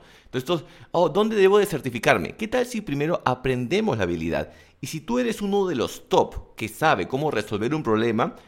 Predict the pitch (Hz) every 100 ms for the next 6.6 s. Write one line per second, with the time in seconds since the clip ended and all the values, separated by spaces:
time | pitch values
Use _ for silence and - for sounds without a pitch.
0 | - 123 143 147 160 180 175 170 208 208
1 | 208 170 185 175 135 175 165 165 185 165
2 | 131 - 165 165 147 131 151 151 147 113
3 | 101 113 147 143 117 156 151 156 143 -
4 | - 143 151 127 - 147 135 - - 156
5 | 147 143 131 104 95 98 92 85 - 120
6 | 131 80 95 139 165 -